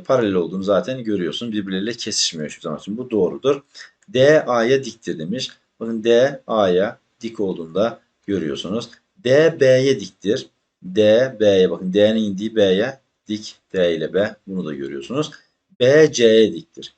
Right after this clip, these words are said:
Sevgili öğrencim bakın B C'ye dik değil. Bakın açılı gelmiş. Dik olması için dümdüz olması lazımdı. Açılı geldiği için dik değildir.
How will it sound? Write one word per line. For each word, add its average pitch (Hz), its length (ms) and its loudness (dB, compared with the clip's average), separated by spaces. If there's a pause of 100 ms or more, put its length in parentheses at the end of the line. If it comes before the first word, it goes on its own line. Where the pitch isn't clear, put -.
(500)
Sevgili 135 300 -2
öğrencim 113 260 -2
bakın 95 260 -8
B 127 340 0 (160)
C'ye 110 400 2
dik 101 200 -18
değil. 87 120 -6
Bakın - 140 -10
açılı 113 400 -4
gelmiş. 82 440 -6
Dik - 120 -6
olması 120 280 -2
için 151 280 -6
dümdüz 120 300 -6
olması 82 320 -4
lazımdı. 101 460 -2 (300)
Açılı 127 340 -6
geldiği 92 320 0
için 92 240 -8
dik - 220 -14
değildir. 120 460 0